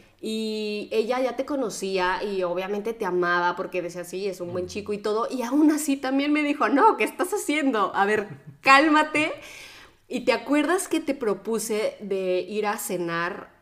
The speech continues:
Speaker 1: O sea, imagínense, In Lovers, nosotros queríamos hacerlo bien, o sea,
Speaker 2: Formal.
Speaker 1: formal, que nuestros padres estuvieran enterados, ¿no? Porque, pues sí, cada quien decide cómo hacerlo, pero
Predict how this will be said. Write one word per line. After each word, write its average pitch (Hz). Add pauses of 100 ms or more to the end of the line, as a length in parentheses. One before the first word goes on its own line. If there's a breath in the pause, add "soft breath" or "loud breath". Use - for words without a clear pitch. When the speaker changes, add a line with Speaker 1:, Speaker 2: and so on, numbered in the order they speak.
Speaker 1:
O 226
sea, 247 (140)
imagínense, 277
In 262
Lovers, 226
nosotros 277
queríamos 226
hacerlo 226
bien, 196
o 202
sea, 208
Speaker 2:
Formal. 160
Speaker 1:
formal, 277 (400)
que 240
nuestros 226
padres 247
estuvieran 247
enterados, 185
¿no? 214
Porque, 226
pues 180
sí, 233 (220)
cada 240
quien 233
decide 214
cómo 233
hacerlo, 294
pero 214